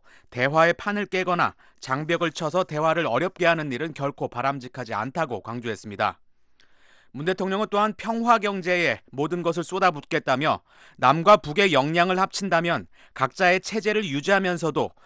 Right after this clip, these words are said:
팔천만 단일 시장을 만들 수 있다고 말했습니다. 문 대통령은 북한이 미사일을 쏘는데 무슨 평화 경제냐고 말하는 사람들이 있으나,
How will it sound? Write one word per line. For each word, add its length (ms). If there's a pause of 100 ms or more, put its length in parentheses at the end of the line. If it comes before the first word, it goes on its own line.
(180)
팔천만 640
단일 320
시장을 320
만들 300
수 120
있다고 320
말했습니다. 680 (840)
문 120
대통령은 560
북한이 460
미사일을 500
쏘는데 460
무슨 440
평화 300
경제냐고 720
말하는 340
사람들이 460
있으나, 420